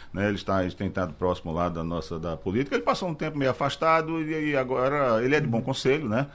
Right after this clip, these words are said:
Speaker 2: Sim.
Speaker 1: Mas agora retornou a Olinda e tem, e tem prestado uma grande colaboração na discussão, né,
Speaker 2: Uhum.
Speaker 1: do que ele, do que ele já fez. Mas você veja, é, lá,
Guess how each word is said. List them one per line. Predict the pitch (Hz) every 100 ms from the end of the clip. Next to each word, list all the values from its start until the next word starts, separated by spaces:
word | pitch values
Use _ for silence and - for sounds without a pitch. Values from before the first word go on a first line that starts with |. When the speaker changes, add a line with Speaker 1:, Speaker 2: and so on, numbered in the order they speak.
| - -
Speaker 2:
Sim. | 123
Speaker 1:
Mas | 131
agora | 139 139 147
retornou | 143 143 120 107 117
a | 127
Olinda | 120 127 139 143 147 - - - -
e | 123 120
tem, | - 123 127 131 127 113
e |
tem | 98 123 127 127
prestado | 113 135 131 - 113 117
uma | 110
grande | 104 117
colaboração | 131 123 117 101 98
na | 110 117
discussão, | 110 123 - - 95 80 71
né, | 87 92 107
Speaker 2:
Uhum. | 98
Speaker 1:
do | 92
que | - 101
ele, | 101
do | 101 98
que | 110
ele | 107
já | 120
fez. | - 92
Mas | 156
você | -
veja, | 254 127 95 85 - - -
é, | 123 123 120 110 104 -
lá, | 131 147 104